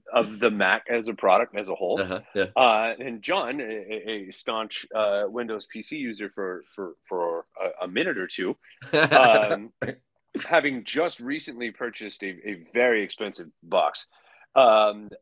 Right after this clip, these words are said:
Speaker 2: struggled throughout the entire week,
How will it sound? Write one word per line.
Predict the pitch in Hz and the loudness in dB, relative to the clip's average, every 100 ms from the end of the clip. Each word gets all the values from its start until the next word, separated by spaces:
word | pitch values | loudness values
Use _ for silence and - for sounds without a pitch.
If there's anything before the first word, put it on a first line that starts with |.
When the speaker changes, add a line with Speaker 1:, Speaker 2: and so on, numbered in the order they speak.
| _ _ _ _ _ _ _ _ - | _ _ _ _ _ _ _ _ -18
Speaker 2:
struggled | - - - 127 120 135 139 104 87 71 _ _ _ _ _ - | -18 -18 -18 -16 -8 -2 -2 -4 -12 -14 _ _ _ _ _ -12
throughout | 123 123 123 | -6 -4 -6
the | 123 | -10
entire | 113 120 - - 131 135 135 | -12 -14 -10 -2 0 0 -4
week, | 117 120 113 | -8 -10 -12